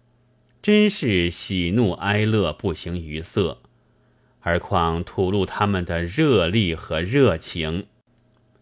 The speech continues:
因此就更应该纪念了。因此也更可见那时革命有怎样的艰难，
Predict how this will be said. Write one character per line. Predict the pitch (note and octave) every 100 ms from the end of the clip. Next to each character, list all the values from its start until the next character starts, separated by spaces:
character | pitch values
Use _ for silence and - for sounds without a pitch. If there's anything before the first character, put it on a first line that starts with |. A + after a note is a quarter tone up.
| _
因 | E3+ G3+ G#3
此 | G3+ - D#2+
就 | - G2 F2 E2+
更 | - F3 A2
应 | F#2+ G#2+ G2+
该 | G#2+ G#2
纪 | G#2+ A#2+ F#2
念 | E2+ D#2+ D#2
了。 | D2 - _ _ _ _ _ _ _ _ _
因 | D#3+ F#3+ G3+
此 | - B2+
也 | D3 F#2+ F2+ F2+
更 | - G3+ D3
可 | A#2 - E2
见 | - G#2+ F2+ D#2 D2+ - _ _ -
那 | A#2+ G2+
时 | - -
革 | G2+ - F2+ F#2+
命 | B2 F#3 C#3+ F2+ E2+
有 | F#2 A#2
怎 | A#2+ G#2 F2 E2
样 | B2+ B2
的 | F2+ D#2+
艰 | - C3 C#3+
难， | A#2+ D2 D#2 D#2+